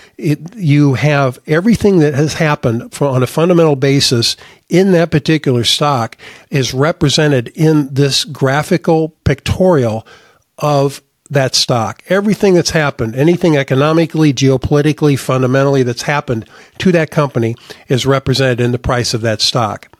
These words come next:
If you study the past data, the past price, price of a particular stock or the market, you will recognize repetitive patterns.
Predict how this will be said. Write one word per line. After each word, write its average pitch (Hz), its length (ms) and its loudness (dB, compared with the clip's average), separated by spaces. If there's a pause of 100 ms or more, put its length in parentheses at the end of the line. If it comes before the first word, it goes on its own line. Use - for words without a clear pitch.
(220)
If 156 160 0
you 147 140 2
study 170 380 2
the 131 120 0
past 139 400 0
data, 139 500 -2 (360)
the - 80 -12
past 135 300 -2
price, 139 320 -2
price 156 480 0
of 135 440 -2 (180)
a 131 80 2
particular 127 440 0
stock 123 480 -2
or 113 80 2
the 117 80 0
market, 127 400 -2 (500)
you 139 360 2 (480)
will 139 440 0
recognize 120 1040 -2 (320)
repetitive 131 580 0
patterns. 120 640 -4